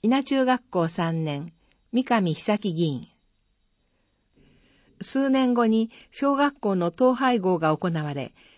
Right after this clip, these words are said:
自分の出身小学校が廃校になると聞きました。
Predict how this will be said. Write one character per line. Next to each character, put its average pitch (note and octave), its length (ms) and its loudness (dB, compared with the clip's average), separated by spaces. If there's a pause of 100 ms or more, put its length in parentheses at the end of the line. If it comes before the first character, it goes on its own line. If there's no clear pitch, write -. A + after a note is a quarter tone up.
(140)
自 G#3 180 -2
分 C#4 200 2
の C#4 120 2
出 C4+ 120 -2
身 C4 300 0
小 B3 200 2
学 A#3+ 220 0
校 F3 220 0
が D3+ 260 -4
廃 A#3 280 0
校 C4+ 200 2
に C4 100 4
な B3+ 100 2
る G#3 80 0
と D#3+ 80 -4
聞 - 160 -8
き D#3+ 100 -6
ま D3 100 -6
し - 140 -12
た。 C3+ 180 -14